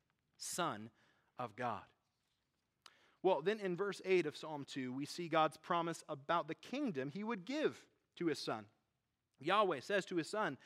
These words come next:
"Ask of me, and I will make the nations your heritage, and the ends of the earth your possession."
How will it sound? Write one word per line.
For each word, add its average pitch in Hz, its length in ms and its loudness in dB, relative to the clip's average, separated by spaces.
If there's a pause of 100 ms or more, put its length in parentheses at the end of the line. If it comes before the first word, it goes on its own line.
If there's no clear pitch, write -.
(180)
"Ask 202 320 6
of 165 140 -4
me, 147 320 -2 (480)
and 208 120 2
I 294 120 6
will 277 100 4
make 226 180 0
the 233 80 2
nations 240 480 2
your 240 280 6
heritage, 262 680 0 (400)
and 214 160 4
the 220 140 2
ends 254 220 4
of 214 60 -4
the 233 120 -6
earth 262 360 4
your 226 480 0
possession." 226 600 -4